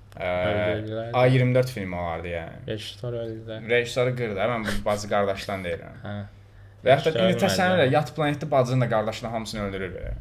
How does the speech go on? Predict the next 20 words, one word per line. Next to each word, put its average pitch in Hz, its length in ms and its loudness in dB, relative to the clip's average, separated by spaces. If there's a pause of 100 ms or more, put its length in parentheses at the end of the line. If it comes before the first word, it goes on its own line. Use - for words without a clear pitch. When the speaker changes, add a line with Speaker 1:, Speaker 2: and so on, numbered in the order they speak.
Speaker 1:
Bildiyin 131 260 2
A 131 120 4
iyirmi 127 220 6
dörd 117 140 0
filmi 90 240 -8
olardı. 87 320 -6
Speaker 2:
Eynən, 98 400 -4
mənası 107 580 -8
olardı. 107 440 -12 (180)
Speaker 1:
Hamı 131 160 0
da 131 40 4
girib 123 240 2
beş 127 180 2
ulduz 120 200 -2
verərdi, 110 200 4
amma 135 140 2
üç - 200 -6
nəfər 107 240 0
baxardı 90 340 -6
dünyada. 90 440 -10